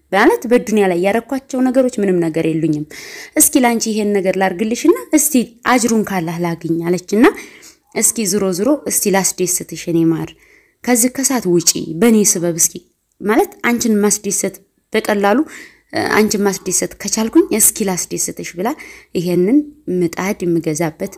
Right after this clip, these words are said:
ገንዘብ ልካልኛለች ማለት ነው። በጣም አመሰግናለሁ። አላህ ያክብርልኝ፣ አላህ ይስጥልኝ።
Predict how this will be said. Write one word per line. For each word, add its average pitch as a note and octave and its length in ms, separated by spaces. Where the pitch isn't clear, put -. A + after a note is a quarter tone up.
ገንዘብ E3 340
ልካልኛለች F3+ 680
ማለት A#3 300
ነው። A#3+ 120
በጣም F3+ 320
አመሰግናለሁ። E3+ 760
አላህ E3+ 240
ያክብርልኝ፣ E3+ 540
አላህ F3 280
ይስጥልኝ። E3+ 540